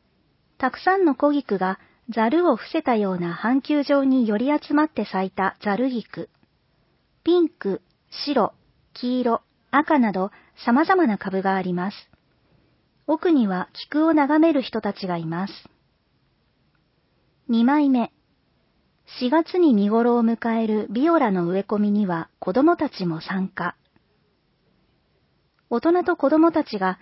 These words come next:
一緒に花壇にしゃがんで作業しています。白いビオラをポットから出して植え込んでいるところです。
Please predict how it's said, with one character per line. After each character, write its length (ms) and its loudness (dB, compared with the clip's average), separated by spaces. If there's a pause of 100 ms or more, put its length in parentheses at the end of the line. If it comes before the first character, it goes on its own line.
(140)
一 140 -4
緒 240 0
に 180 4
花 280 0
壇 120 6
に 100 2
し 120 -6
ゃ 80 0
が 160 -2
ん 40 0
で 140 -2
作 180 -4
業 200 2
し 120 -16
て 80 -6
い 120 -4
ま 160 -4
す。 60 -14 (1080)
白 260 0
い 120 0
ビ 180 0
オ 80 2
ラ 160 0
を 240 -4
ポ 120 2
ッ 60 2
ト 120 -2
か 120 -2
ら 120 -2
出 120 -4
し 140 -16
て 180 -6
植 140 -2
え 80 -2
込 160 2
ん 60 2
で 100 0
い 80 -4
る 80 -8
と 140 -10
こ 100 -6
ろ 100 -4
で 200 -8
す。 40 -18